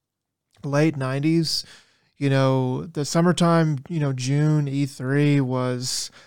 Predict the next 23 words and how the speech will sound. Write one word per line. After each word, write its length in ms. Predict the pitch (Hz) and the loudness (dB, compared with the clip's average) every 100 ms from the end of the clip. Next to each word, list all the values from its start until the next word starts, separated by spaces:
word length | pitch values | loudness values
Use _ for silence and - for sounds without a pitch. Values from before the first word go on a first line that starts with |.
| _ _ _ _ | _ _ _ _
it 160 | - 165 | -10 0
was 180 | 240 175 | 2 4
awesome. 480 | 147 - - 143 - | 4 4 0 -8 -8
It, 180 | 170 160 | -4 0
it 60 | |
was 260 | 185 185 143 | 2 2 2
great 560 | 156 160 170 165 - | 2 4 4 2 -4
'cause 220 | - 156 139 | -2 0 2
you 180 | 151 | 0
just, 400 | 135 160 151 - - | 2 2 2 -2 -10
you 120 | 156 151 | -6 0
got 340 | 165 160 127 165 | 2 2 0 -4
a, 40 | |
a, 440 | 156 - 175 147 - _ _ _ _ - | -4 -6 -6 -8 -10 _ _ _ _ -2
that 100 | 165 | 0
was 120 | 151 | 2
the 60 | 156 | 2
only 220 | 175 185 | 4 4
time 260 | 165 160 | 4 2
that 140 | 151 131 | 2 -2
you 60 | |
really 220 | 135 151 139 | 0 0 0
got 380 | 147 139 135 | 0 0 -2